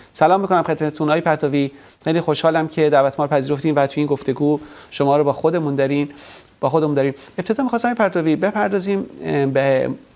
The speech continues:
همین حکمی که دادگاه رژیم، اه، در رابطه با محاکمه عاملان این جنایت اعلام کرده و ارزیابی شما رو تو این رابطه بشنویم.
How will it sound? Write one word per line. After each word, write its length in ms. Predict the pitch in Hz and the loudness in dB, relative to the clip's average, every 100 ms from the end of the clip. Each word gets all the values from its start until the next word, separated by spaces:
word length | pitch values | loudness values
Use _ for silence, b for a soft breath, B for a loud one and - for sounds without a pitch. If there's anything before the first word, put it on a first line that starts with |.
| - | -8
همین 440 | 127 131 170 175 - | -6 -2 0 -2 -2
حکمی 320 | 196 - 175 | -4 -2 -6
که 240 | 170 160 156 | -2 0 2
دادگاه 460 | 131 127 147 160 | 0 0 -2 0
رژیم، 440 | 135 123 143 160 156 B B B B B _ | 0 0 0 0 -2 B B B B B _
اه، 120 | 135 127 | -2 2
در 160 | 131 | 4
رابطه 260 | 131 123 151 | 2 0 0
با 180 | 143 139 | 2 2
محاکمه 460 | 131 123 - 139 | 0 -2 -2 -2
عاملان 360 | 139 131 127 143 | 0 2 2 0
این 180 | 147 151 | 0 -2
جنایت 460 | 139 127 135 190 - | 0 0 2 0 0
اعلام 440 | 165 151 147 143 | -2 2 0 0
کرده 460 | - 147 131 139 127 | -2 -2 0 -2 2
و 240 | 139 151 147 B B 143 | 4 2 0 B B 4
ارزیابی 680 | 147 139 - 151 143 175 | 4 4 2 0 2 0
شما 320 | 175 156 156 165 | 0 0 2 2
رو 80 | |
تو 80 | 131 | 0
این 100 | 131 | -2
رابطه 300 | 120 110 110 | 0 0 -2
بشنویم. 500 | 107 104 - - 110 | -4 -4 -6 -8 -10